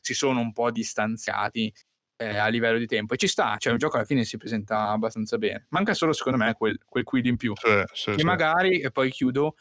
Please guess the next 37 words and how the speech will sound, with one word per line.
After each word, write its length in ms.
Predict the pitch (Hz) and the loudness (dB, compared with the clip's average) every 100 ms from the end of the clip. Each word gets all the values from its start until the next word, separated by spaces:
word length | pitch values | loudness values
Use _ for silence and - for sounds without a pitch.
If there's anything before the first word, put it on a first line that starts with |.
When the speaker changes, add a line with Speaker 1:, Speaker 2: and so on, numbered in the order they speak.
| _ _ - | _ _ -6
Speaker 1:
potremmo 380 | 147 175 151 143 | -4 0 0 2
poi 160 | 156 | 2
ritrovare 360 | 147 147 147 156 | 2 2 2 2
nel 160 | 120 113 | 0 -4
gameplay, 460 | 104 107 135 - | -6 -2 -2 -2
di 100 | 117 | -4
cui 380 | 127 151 120 107 - | -2 -2 -2 -4 -6
abbiamo 500 | 117 113 156 226 151 | -8 -2 0 0 0
visto, 280 | 139 - | -4 -6
diciamo, 380 | 120 110 123 123 | -6 -4 -4 -4
del 180 | 110 117 | -2 -2
registrato, 960 | 120 120 113 117 - 117 104 - 110 101 - _ _ _ _ | 0 0 0 -4 -2 -2 -2 -2 -2 -2 -6 _ _ _ _
ma 100 | 117 | -2
poi 160 | 143 135 | 2 2
di 100 | 123 | 2
fatto 280 | 143 143 120 | 0 0 -2
riguardo 460 | 123 127 131 127 | 0 0 0 2
a 80 | 127 | 2
esattamente 760 | 131 127 - 131 135 135 135 | 2 0 -2 -2 0 -2 -2
come 280 | - 147 143 | 0 2 2
funzioni 440 | 131 139 135 139 123 | 0 -2 0 0 0
il 60 | |
sistema 380 | 113 131 135 123 | -2 -4 -2 0
di 80 | 120 | 0
combattimento 640 | 123 123 101 98 92 131 120 | 0 0 2 2 2 2 0
Speaker 2:
Esatto. 120 | 110 | -2
Speaker 1:
sappiamo 320 | - 107 107 | -4 -2 -2
poco. 280 | 101 110 - _ _ _ _ _ - | 0 -2 -4 _ _ _ _ _ -2
Speaker 2:
Sì. 120 | 196 | 2
Speaker 1:
Potrebbe 200 | 208 - | 2 2
esserci 300 | 135 135 - | 0 0 -4
della 160 | 123 120 | 0 0
profondità 640 | 131 127 127 135 131 113 | 0 -4 -2 -4 -2 -4
che 120 | - 110 | -4 -4
non 140 | 117 | 0
hanno 220 | 120 120 | 0 0
mostrato 540 | 123 117 131 123 107 | 0 -2 -2 -2 -4